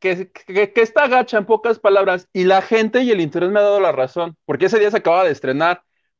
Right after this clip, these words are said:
pero en Twitter todo mundo ha dicho que qué porquería, que qué marranada, yo les dije, "¿Ven?". Entonces, eso, porque yo aquí me había comprometido a verla, pero dije, "No, también qué necesidad, no es penitencia".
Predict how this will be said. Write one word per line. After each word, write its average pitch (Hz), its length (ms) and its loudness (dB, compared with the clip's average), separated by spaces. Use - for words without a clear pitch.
pero 143 200 0
en 147 160 0
Twitter 196 300 0
todo 202 240 2
mundo 196 280 0
ha 190 40 0
dicho 185 260 -4
que 151 120 -12
qué 160 140 -6
porquería, 139 640 -2
que 139 120 -14
qué 143 120 -8
marranada, 135 580 -4
yo 131 140 -4
les 120 120 -8
dije, 113 280 -12
"¿Ven?". 117 320 -4
Entonces, 220 600 0
eso, 226 320 0
porque - 280 0
yo 220 300 2
aquí 196 340 -2
me 208 80 2
había 214 120 0
comprometido 180 580 -2
a 196 60 2
verla, 185 340 0
pero 160 180 -2
dije, 175 240 -4
"No, 214 240 -4
también 208 260 -2
qué 226 100 -2
necesidad, 196 460 -4
no 208 80 -6
es 202 80 -10
penitencia". 185 760 -4